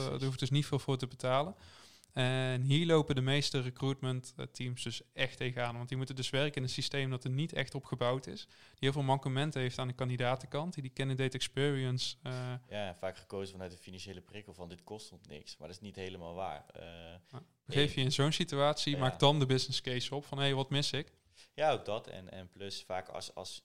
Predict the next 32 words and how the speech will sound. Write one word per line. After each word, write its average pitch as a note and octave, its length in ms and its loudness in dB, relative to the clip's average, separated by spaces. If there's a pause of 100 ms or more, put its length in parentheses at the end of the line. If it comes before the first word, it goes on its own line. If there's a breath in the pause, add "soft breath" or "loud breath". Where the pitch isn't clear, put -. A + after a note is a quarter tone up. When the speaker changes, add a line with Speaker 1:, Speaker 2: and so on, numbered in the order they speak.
Speaker 1:
iets - 240 -12
gratis G2 520 -2
is, G#2+ 160 -10
hè, G2 60 -10
je A2 120 -10
krijgt F#2 240 -14
dan F2+ 240 -14
zo'n F2 180 -14
werving- F2+ 280 -10
en F2+ 60 -14
selectiemodule F2+ 640 -12
erbij, F2 180 -10
dan F2 80 -12
moet G#2 100 -12
die A2 80 -14
nog G2+ 100 -12
wel G#2 100 -4
ingericht F#2+ 500 -14
worden. F2 220 -12
En F#2+ 80 -14
vaak G2 300 -6
is G2 120 -16
dat F#2 180 -12
zo F#2+ 140 -8
ingewikkeld F#2+ 380 -12
dat F#2+ 120 -16
je - 60 -20
dat F2+ 120 -18
niet F#2 140 -18
zelf F#2+ 280 -8
kan. A#2 220 -10
Dus F#2 220 -18